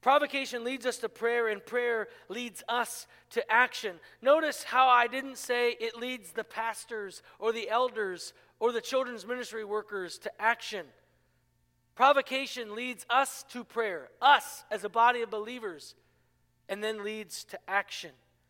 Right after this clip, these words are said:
You know, here's, uh, as I was praying this morning, I believe God, that God gave me a prophetic word for church, not just our church, but the church in America. And I believe the prophetic word is this, that if you and I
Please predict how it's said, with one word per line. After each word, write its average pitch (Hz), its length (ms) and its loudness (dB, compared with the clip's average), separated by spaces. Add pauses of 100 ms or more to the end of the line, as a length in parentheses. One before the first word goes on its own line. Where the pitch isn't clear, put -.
(580)
You 233 100 -6
know, 254 140 2
here's, 294 360 -2 (200)
uh, 226 120 6 (160)
as 247 160 4
I 262 40 6
was 247 140 4
praying 277 560 0 (220)
this 226 200 -6
morning, 233 400 -2 (520)
I 214 80 0
believe 254 320 -6
God, 247 320 4
that 208 180 -2
God 247 260 4
gave 240 240 -2
me 233 140 -6
a 226 60 -2
prophetic 226 480 -4
word 208 320 -4
for 202 420 -4 (200)
church, 202 340 -2
not 254 160 0
just 269 260 -10
our 233 220 4
church, 233 360 -6
but 233 200 -4
the 196 80 -8
church 247 380 -8
in 202 120 -10
America. 202 520 -8 (500)
And 240 120 -2
I 254 60 2
believe 269 300 -2
the 277 100 -4
prophetic 254 480 -2
word 233 200 0
is 196 160 -6
this, 247 280 0
that 220 160 -2
if 208 160 -6
you 311 180 -2
and 311 100 -2
I 240 420 0